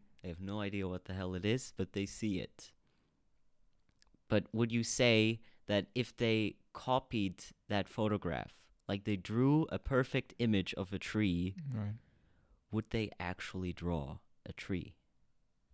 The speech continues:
Speaker 2: No, they wouldn't.
Speaker 1: Exactly. And that's what, like, that's the similarity with the simulation.
Speaker 2: Okay, okay. I, I, I'm fine with that.
Speaker 1: Yeah.
Speaker 2: It's
Speaker 1: I mean,
Speaker 2: <laughs>
Speaker 1: I think it's kind of fucked and, like, overly detailed,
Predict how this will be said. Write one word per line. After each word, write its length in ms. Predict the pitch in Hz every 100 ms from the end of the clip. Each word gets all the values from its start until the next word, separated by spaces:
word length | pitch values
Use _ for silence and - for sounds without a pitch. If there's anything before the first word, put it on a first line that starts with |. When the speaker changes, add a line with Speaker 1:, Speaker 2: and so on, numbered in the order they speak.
| _ -
Speaker 2:
No, 180 | 110 98
they 80 | -
wouldn't. 460 | - - _ - - _ _ -
Speaker 1:
Exactly. 520 | 98 104 98 - 85
And 120 | 107
that's 260 | 117 123 -
what, 140 | 135 113 - - - -
like, 340 | 120 120 110 120
that's 260 | 123 -
the 80 | 135
similarity 640 | - 123 120 113 110 107
with 200 | 98 104 104
the 40 |
simulation. 800 | - 104 95 95 92 - 73 - -
Speaker 2:
Okay, 180 | - -
okay. 40 | - - _ _ _ _ _ _ _ _ _ _ _ _ _ _ _ - - - -
I, 120 | 180 180 -
I, 220 | 135 160 147
I'm 180 | 156
fine 280 | 139 117 113 107
with 140 | -
that. 220 | - - - _
Speaker 1:
Yeah. 320 | 110 98 87 87 - - -
Speaker 2:
It's 80 | 135 139
Speaker 1:
I 80 |
mean, 320 | 151 160 156 - 151
Speaker 2:
<laughs> 80 |
Speaker 1:
I 140 | 147 156
think 320 | 123 180 170
it's 180 | 156 -
kind 240 | 147 135
of 80 | 120
fucked 460 | - 131 131 - 104
and, 340 | 104 104 101 - -
like, 400 | - 113 104 104 - -
overly 640 | - 110 104 110 107 104 98
detailed, 800 | 107 117 - 117 98 98 98